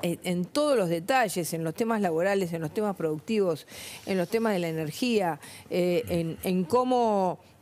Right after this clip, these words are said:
Eh, generar la transición hacia el plan de estabilización, que tenés que mover una cantidad de precios, en cómo sacar el CEPO, que lo vamos a hacer rápido,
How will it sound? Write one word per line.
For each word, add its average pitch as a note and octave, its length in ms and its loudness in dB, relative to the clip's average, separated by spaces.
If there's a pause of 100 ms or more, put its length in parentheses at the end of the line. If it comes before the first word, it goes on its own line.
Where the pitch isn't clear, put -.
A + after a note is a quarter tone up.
(120)
Eh, F#3+ 440 2
generar G3+ 500 2
la G#3 180 2
transición F#3+ 720 2
hacia G3+ 240 0
el F3+ 100 0
plan G3 280 0
de F#3 60 0
estabilización, E3+ 960 0
que D#3+ 140 -2
tenés E3+ 240 -2
que F3+ 280 -2 (280)
mover F#3+ 400 2
una F#3+ 180 2
cantidad F3 380 0
de F#3+ 80 2
precios, B3 540 0
en F3 100 -2
cómo G#3 240 0
sacar F3+ 260 -2
el E3 140 0
CEPO, A3 340 0
que D#3+ 120 -2
lo D#3+ 80 2
vamos E3+ 240 0
a - 20 -4
hacer D#3+ 180 -2
rápido, F#3 640 2